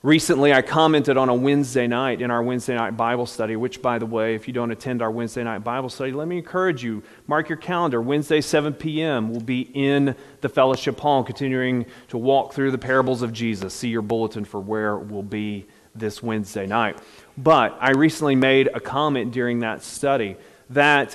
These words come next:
it's been said that the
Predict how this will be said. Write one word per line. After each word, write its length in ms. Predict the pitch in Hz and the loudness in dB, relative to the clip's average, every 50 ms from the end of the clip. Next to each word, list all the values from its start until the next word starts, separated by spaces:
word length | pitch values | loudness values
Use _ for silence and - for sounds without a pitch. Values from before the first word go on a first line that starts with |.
| - - | -2 0
it's 240 | 156 147 139 - | 0 0 0 0
been 220 | 151 147 139 131 120 | 2 2 2 2 0
said 840 | - - - - - 165 170 160 117 101 92 98 113 127 135 117 - - _ _ _ _ _ _ _ _ _ | -2 -6 -8 -2 2 4 6 6 6 4 2 0 -2 -4 -6 -10 -10 -18 _ _ _ _ _ _ _ _ _
that 360 | 156 160 170 165 - 139 135 | 2 4 4 4 2 -2 0
the 480 | 139 160 165 160 156 151 147 143 135 | 2 4 4 6 4 4 2 2 0